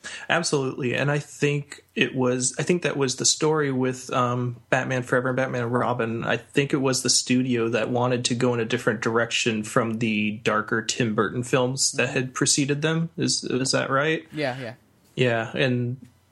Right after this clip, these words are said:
Speaker 1: I guess, unfortunately, Joel Schumacher was the one that fell into that one. <laughs> 'Cause I
Speaker 2: Yeah.
Speaker 1: don't think he, I don't think his writing or his directing in other films was anything close to that.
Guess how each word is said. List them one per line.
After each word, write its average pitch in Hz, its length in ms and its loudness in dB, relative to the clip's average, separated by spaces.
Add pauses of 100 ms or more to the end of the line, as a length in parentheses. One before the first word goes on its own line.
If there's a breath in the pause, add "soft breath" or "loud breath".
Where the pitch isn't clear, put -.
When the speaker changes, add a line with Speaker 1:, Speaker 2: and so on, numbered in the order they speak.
(140)
Speaker 1:
I 131 260 2
guess, 131 220 0
unfortunately, 120 560 0
Joel 117 200 2
Schumacher 113 540 0
was 110 140 0
the 113 80 0
one 113 120 0
that 110 120 -2
fell 113 260 2
into 113 200 -2
that 113 260 2
one. 143 340 2
<laughs> - 40 -6 (560 loud breath)
'Cause 165 140 4
I 170 40 2
Speaker 2:
Yeah. 202 40 0
Speaker 1:
don't 247 200 0
think 220 180 0
he, 180 140 2
I 147 60 -2
don't 208 160 -2
think 165 140 0
his 131 200 0
writing 127 640 0
or 127 160 2
his 135 160 0
directing 135 380 0
in 113 80 0
other 123 220 0
films 117 400 0
was 113 420 0 (380)
anything 160 360 2
close - 280 -2
to - 80 -2
that. - 320 -4